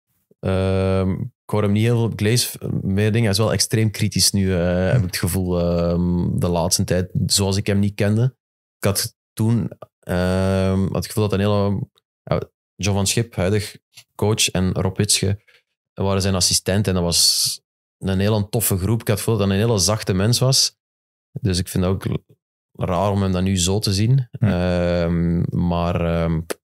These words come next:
Speaker 1: ja, dat was, eh, dat was een heel moeilijk jaar voor Ajax in het algemeen, ja.
Speaker 2: Het jaar nadien pakte wel uw eerste echte prijs.
Speaker 1: Ja.
Speaker 2: Want je had, je had eens een beker ook gekregen, maar daar had je niet in gespeeld. Ik denk dat dit
Speaker 1: Ah, ja, nee,
Speaker 2: uitgeleend
Speaker 1: dat, dat is
Speaker 2: worden,
Speaker 1: ook al
Speaker 2: maar
Speaker 1: niet eens meer. Eh, nee, nee, mijn eerste echte prijs kwam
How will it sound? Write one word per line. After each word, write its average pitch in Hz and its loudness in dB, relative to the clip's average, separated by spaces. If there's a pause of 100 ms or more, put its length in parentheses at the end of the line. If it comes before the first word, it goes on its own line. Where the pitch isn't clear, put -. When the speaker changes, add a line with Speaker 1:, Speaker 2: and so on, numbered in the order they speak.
(640)
Speaker 1:
ja, 87 -2
dat 92 0
was, 85 -2
eh, 82 0
dat 82 -2
was 85 -2
een 85 0
heel 90 0
moeilijk 92 0
jaar 85 0
voor 80 -2
Ajax 80 0
in 85 2
het 80 0
algemeen, 78 0
ja. 80 -2 (1200)
Speaker 2:
Het 113 -8
jaar 104 2
nadien 104 2
pakte 123 0
wel 110 0
uw 92 0
eerste 107 0
echte - 0
prijs. 151 0
Speaker 1:
Ja. 98 -2
Speaker 2:
Want 98 0
je - 0
had, - -2
je - -2
had 107 -2
eens 104 0
een 98 2
beker 117 -2
ook - 0
gekregen, 147 0
maar 127 4
daar 110 0 (120)
had - -6
je - -4
niet 110 4
in 117 2
gespeeld. 113 0
Ik - -14
denk 98 2
dat 107 0
dit 107 -4
Speaker 1:
Ah, 101 -2
ja, 117 2
nee, 107 2
Speaker 2:
uitgeleend 98 2
Speaker 1:
dat, 95 2
dat 127 2
is 127 0
Speaker 2:
worden, 131 0
Speaker 1:
ook 92 2
al 87 0
Speaker 2:
maar 90 0
Speaker 1:
niet 90 0
eens - -4
meer. 87 0
Eh, 85 0
nee, 87 0
nee, 90 0
mijn 87 0
eerste 92 0
echte 90 0
prijs 87 0
kwam 85 -2